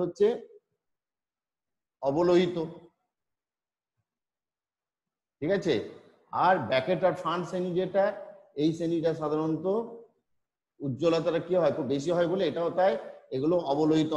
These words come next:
অঞ্চলে, অবলোহিত অঞ্চলে এগুলো হয়ে যায়। তাহলে অবলোহিত অঞ্চলে কি হবে?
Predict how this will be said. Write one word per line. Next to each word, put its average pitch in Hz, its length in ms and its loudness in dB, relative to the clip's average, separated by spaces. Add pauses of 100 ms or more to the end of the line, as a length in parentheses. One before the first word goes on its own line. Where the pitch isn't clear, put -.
অঞ্চলে, 151 340 0 (1400)
অবলোহিত 156 340 4 (100)
অঞ্চলে 160 320 0
এগুলো 147 240 2
হয়ে 135 160 2
যায়। 113 100 0
তাহলে 139 200 2
অবলোহিত 165 360 4
অঞ্চলে 175 320 0
কি 185 140 2
হবে? 180 140 2